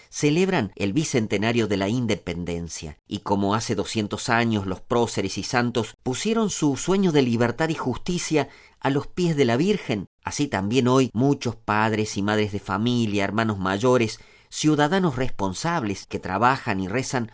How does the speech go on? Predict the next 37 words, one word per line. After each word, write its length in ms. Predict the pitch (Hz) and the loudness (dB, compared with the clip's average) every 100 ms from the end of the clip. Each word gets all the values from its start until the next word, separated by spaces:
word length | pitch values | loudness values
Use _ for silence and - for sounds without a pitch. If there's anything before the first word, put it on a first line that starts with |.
| - _ _ _ _ _ | -18 _ _ _ _ _
ponen 320 | 185 185 160 | -4 -2 0
a 60 | 120 | 0
los 160 | 104 | -2
pies 320 | - 143 147 143 | -4 -2 -2 0
de 80 | |
la 100 | 107 | -2
Madre 380 | 95 123 147 123 | 0 0 0 0
de 100 | 101 | 0
Dios 300 | 98 139 - | 0 -2 -4
este 180 | 120 107 | -8 -8
sueño 380 | - 151 139 123 | -4 -2 0 2
de 100 | 104 | 0
patria 500 | - 131 135 123 113 - _ - | 0 -2 0 -2 -4 -8 _ -6
que 180 | 120 | -6
continúa, 880 | - 117 107 104 107 151 208 123 90 - _ _ - | 0 0 0 -2 0 4 4 4 0 -6 _ _ -4
el 140 | 113 | -4
sueño 320 | - 170 180 | 2 4 4
que 100 | - | 4
no 220 | 131 131 - | 2 2 2
puede 300 | 202 170 117 | 0 2 2
ni 120 | 110 | 4
debe 220 | 113 117 | 4 2
ser 240 | 117 127 | 0 0
vencido 520 | 120 120 117 139 135 - | 0 0 0 0 0 0
por 140 | 110 | -2
la 160 | 107 - | -2 0
corrupción 720 | 120 117 127 - 160 165 160 - - _ | 0 2 -2 -2 2 2 0 -8 -20 _
que 120 | - | -4
azota 360 | 98 131 127 120 | -2 0 2 2
nuestros 320 | 107 - 98 | 0 -4 -8
países 500 | - 98 131 - 120 | -2 0 0 -2 -6
con 220 | - 107 | -4 -6
tanta 520 | 104 113 113 113 101 95 | -2 -2 -2 0 0 2
mentira 680 | 104 107 196 202 135 101 - - - | 0 0 0 0 0 -2 -4 -20 -10
y 140 | 107 | -8
tanto 560 | 123 123 120 113 104 - | -2 -4 0 0 0 -2
robo. 500 | 98 131 104 90 | -2 0 0 -2